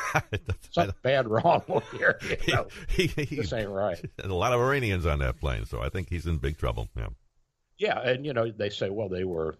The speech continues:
Speaker 1: Ukrainians and, and Canadians," but they were probably Iranians who had emigrated to the Ukraine or to Canada and were now Canadian citizens who went back home to visit.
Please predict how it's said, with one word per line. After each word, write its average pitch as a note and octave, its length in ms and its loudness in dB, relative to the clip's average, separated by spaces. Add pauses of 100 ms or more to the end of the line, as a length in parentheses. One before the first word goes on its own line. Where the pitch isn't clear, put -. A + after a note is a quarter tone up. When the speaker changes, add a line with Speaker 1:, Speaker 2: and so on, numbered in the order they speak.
(160)
Speaker 1:
Ukrainians F#2 960 0
and, D#2 240 -8
and E2 180 -8
Canadians," F#2 560 2
but F#2 140 0
they G2 140 2
were F2+ 100 4
probably C3 640 6
Iranians A2+ 680 2
who A2 120 2
had F#2 100 4
emigrated G#2 680 4
to A#2 140 -2
the G#2 80 -6
Ukraine G2+ 640 2 (300)
or A#2 160 6
to - 160 2
Canada F#2 600 4 (280)
and G#2 100 -4
were G#2 140 0
now F#2+ 180 4
Canadian G#2 500 4
citizens A2 560 0
who G#2 120 -2
went A2 200 0
back G2+ 220 2
home F#2 240 -2
to G#2 80 2
visit. C3 420 4